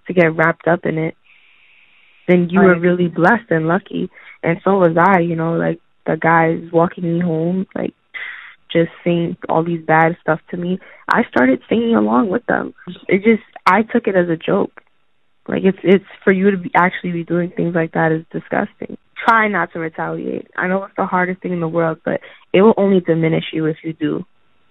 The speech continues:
Speaker 1: It will only make you look just as bad as them.
Speaker 2: I agree. Um, and to extend on what Ash was saying, you know, look yourself in the mirror and tell yourself something positive about yourself. So, you know, we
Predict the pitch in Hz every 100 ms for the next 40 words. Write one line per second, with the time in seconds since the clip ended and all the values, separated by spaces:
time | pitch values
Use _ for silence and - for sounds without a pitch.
0 | _ _ - 160 170 170 185 180 170 165
1 | 165 175 175 170 160 165 - 175 - 165
2 | 160 160 156 156 160 156 151 175 - _
3 | - 240 320 294 220 202 175 - - 196
4 | 196 196 - 214 226 214 208 - 220 220
5 | 226 - - 196 190 190 190 185 180 180
6 | - 196 180 285 349 277 220 208 196 196
7 | 196 208 _ - 208 247 269 247 220 -
8 | 196 180 165 156 160 175 _ _ _ _
9 | _ _ _ - 190 190 220 247 233 185
10 | 175 165 160 - - 175 170 175 165 170
11 | 165 170 160 156 156 - 156 - 151 -
12 | _ 190 - - - _ - 214 214 214
13 | 247